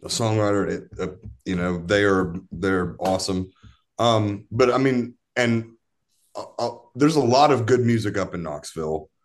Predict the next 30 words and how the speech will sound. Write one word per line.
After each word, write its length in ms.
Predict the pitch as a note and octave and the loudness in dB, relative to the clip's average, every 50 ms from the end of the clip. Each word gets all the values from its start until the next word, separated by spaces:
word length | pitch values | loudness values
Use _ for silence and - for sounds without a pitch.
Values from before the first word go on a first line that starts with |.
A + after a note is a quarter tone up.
| _ _ _ | _ _ _
It's 100 | - - | -14 -6
kind, 220 | - C#3+ B2+ A2 A2+ | -4 -2 0 0 0
it 100 | A2+ A2+ | 0 2
feels 180 | D#3 D#3 C#3+ C#3 | 4 4 4 4
like 120 | B2+ B2+ | 2 2
it's 120 | B2 A#2 | 2 0
almost 240 | C3 B2+ B2 A#2 A2+ | 2 2 0 0 0
kind 120 | - B2 A#2 | 0 0 0
of 120 | G#2 G#2 | 0 -2
a 40 | - | -2
crossroads 580 | - A#2 A2+ A2 G#2+ A2 A2 G#2 G2 F#2 F#2 | 2 2 2 2 2 0 -2 -2 -2 -2 -4
sometimes 540 | - A2+ G2 F#2+ G2 G#2+ G2 F#2+ F#2 F#2+ F2+ | -4 -6 -4 -4 -4 -2 -2 -2 -2 -4 -4
of, 280 | G2 F#2 F2 E2+ E2 - _ _ _ _ _ _ _ _ - | -2 -2 -2 -4 -6 -10 _ _ _ _ _ _ _ _ -8
you 80 | G2+ G2+ | -4 -2
got 220 | G2 F2 - - | -2 -2 -4 -6
Chattanooga, 520 | - - C3 B2+ B2 A#2+ A#2+ A#2 A2 A2+ | -2 0 2 2 2 4 2 2 2 2
Nashville, 680 | G#2+ G#2 A2 G#2+ A2 G#2+ - - G2+ G#2+ G#2 G#2 F#2+ F2+ | 0 0 0 -2 -2 -4 -4 -6 -2 0 0 0 0 -2
and 160 | E2+ E2 D#2+ | -4 -6 -6
kinda 200 | - G2+ F2+ D#2+ - | -6 -8 -8 -8 -8
Asheville, 680 | F2 F#2+ G2 - - - A2+ A2+ A2 A2 A2 A2+ - - - G#2 - _ _ _ _ _ _ _ - | -6 -6 -6 -6 -6 -2 0 2 2 2 0 -4 -8 -16 -18 -20 -20 _ _ _ _ _ _ _ -8
and, 360 | F#2+ G2+ G2 F2+ F2+ F2 D#2+ | -6 -4 -4 -4 -4 -4 -4
right, 440 | - G2+ G2+ G2 G2 F#2 - - - | 0 0 2 2 0 0 -4 -6 -8
seventy-five, 880 | - - - A#2 A2 A2+ A2 G#2+ - A#2 A2 G#2 G2+ G2 F#2+ F#2 - - | -4 -2 0 0 2 0 0 0 2 2 4 4 2 0 -2 -4 -8 -4
all 460 | - G#2 G#2 G2+ G2+ G2+ F2+ E2+ - - - - _ _ _ _ - - - _ _ _ - | 0 0 2 2 0 0 -4 -8 -14 -20 -20 -20 _ _ _ _ -20 -20 -20 _ _ _ -12
lanes 380 | F#2+ G#2 G#2+ G#2+ G#2+ A2 A2 F#2 | -6 -4 -2 -2 0 -2 -2 -4
of 80 | F#2 | -2
seventy-five 720 | - - A2 G2+ G2+ G2+ G2 - G#2+ G#2 G2+ G2 G2 G2 F#2+ | -2 0 0 0 0 -2 -2 0 2 2 4 4 2 0 0
and 180 | F2+ F2+ F#2 | -2 -4 -4
I 180 | - G2+ G2+ F#2 | -2 -2 -2 -2
forty 520 | F#2+ - G#2+ G2+ G2 F#2+ F2+ F2 E2+ F2 | -2 -2 -2 0 0 0 -2 -6 -8 -12